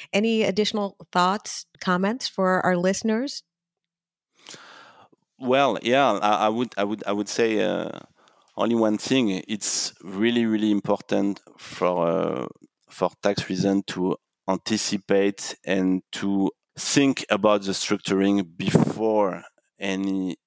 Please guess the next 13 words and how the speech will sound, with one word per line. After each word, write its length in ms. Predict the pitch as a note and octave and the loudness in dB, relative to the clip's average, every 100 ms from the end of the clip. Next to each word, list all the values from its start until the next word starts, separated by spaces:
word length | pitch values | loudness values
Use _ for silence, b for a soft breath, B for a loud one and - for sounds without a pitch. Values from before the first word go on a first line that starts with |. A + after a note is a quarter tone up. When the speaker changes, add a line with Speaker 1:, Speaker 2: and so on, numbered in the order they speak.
| _ | _
Speaker 2:
acquisition, 680 | E2+ - F2+ E2 - - - _ _ | -14 -12 -14 -10 -10 -10 -16 _ _
because 300 | F2+ - F#2+ - | -14 -2 -2 2
after 600 | A2 D#3+ - G#2+ G2 F#2+ - _ | 2 2 2 0 2 0 -4 _
that, 520 | - F#2 F#2+ G2 - - - | -6 0 0 0 -8 -16 -12
it's 180 | F#2 | -10
too 180 | - G#2+ | -8 -4
late. 280 | G2+ C#2 - - | -2 -4 -6 -6
Speaker 1:
Mm-hmm. 320 | F3 D3+ D#3 | -6 -6 -6
Speaker 2:
Uh, 640 | F2 F2 E2 D#2+ D#2+ F2 | -4 -4 -4 -4 -4 -6
so 760 | F2 - F#2 F2+ E2+ E2+ E2+ E2 B B B | -8 -6 -2 0 0 0 -2 -4 B B B
remember, 800 | F2+ F#2+ G2 G#2+ G#2+ G#2+ G#2+ G#2 b b b | -2 2 2 4 2 2 2 0 b b b
if 380 | F#2 F2+ - - | -6 -6 -6 -6
you 640 | F2+ F2+ F#2 F2+ F2+ F2+ | -4 -4 -2 -2 -4 -4